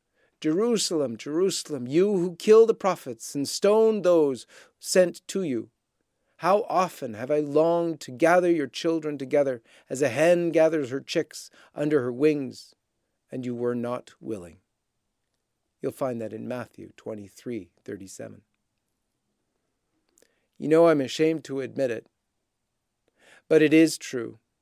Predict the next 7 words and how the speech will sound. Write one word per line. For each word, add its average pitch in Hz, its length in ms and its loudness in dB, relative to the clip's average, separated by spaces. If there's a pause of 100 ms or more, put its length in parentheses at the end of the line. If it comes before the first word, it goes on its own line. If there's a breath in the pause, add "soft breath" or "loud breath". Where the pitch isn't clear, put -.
(400)
that 135 140 -8
there 156 220 6
are 139 60 0
some 208 360 2
followers 127 500 0
of 113 140 -18
Christ 147 480 -4